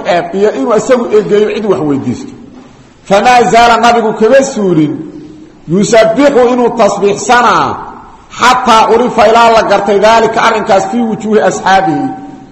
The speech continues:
asxaabtiisa wejiyaalkooda ilaa laga gartay.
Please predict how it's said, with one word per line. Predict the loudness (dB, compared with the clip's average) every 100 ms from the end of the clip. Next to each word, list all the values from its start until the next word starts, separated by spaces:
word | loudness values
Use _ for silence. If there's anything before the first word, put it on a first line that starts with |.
| -20 -4
asxaabtiisa | -2 0 0 0 0 -2 -2 0
wejiyaalkooda | 2 0 0 2 2 2 0 0
ilaa | 2 2
laga | 0 -2
gartay. | -6 -8 -10